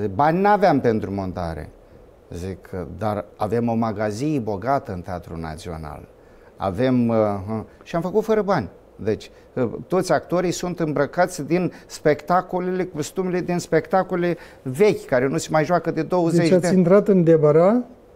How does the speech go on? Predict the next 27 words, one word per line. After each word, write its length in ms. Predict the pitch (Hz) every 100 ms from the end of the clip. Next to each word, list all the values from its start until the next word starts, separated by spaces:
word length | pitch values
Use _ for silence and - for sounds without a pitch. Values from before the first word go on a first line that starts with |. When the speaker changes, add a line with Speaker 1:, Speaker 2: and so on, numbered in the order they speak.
| -
Speaker 1:
Am 200 | - 208
intrat 280 | 214 208 208
în 120 | 196 180
debara 400 | 180 185 220 247
și 120 | 254
am 80 | 254
spus, 360 | 269 254 - - -
„Hai, 260 | 202 175
uite, 260 | 185 196 165
ăsta, 260 | 202 - 117
cam 300 | - 190 180 - -
asta.” 240 | - - 62 - -
Uh, 300 | 117 117 107 104
bineînțeles 560 | 135 135 135 151 147
că 220 | - 107 98 - -
știam, 360 | - - 139 135
de 80 |
asta 240 | 151 160 151
mi-am 240 | 151 151
asumat 400 | 143 - 143 147
și 160 | - 143 135 - -
responsabilitatea 1000 | 135 131 139 131 131 123 117 143 139 135
să 100 | -
semnez 360 | 127 127 135 127
și 180 | 202
scenografia, 880 | 208 - 147 120 104 104 104 90 85 - -
uh, 80 | -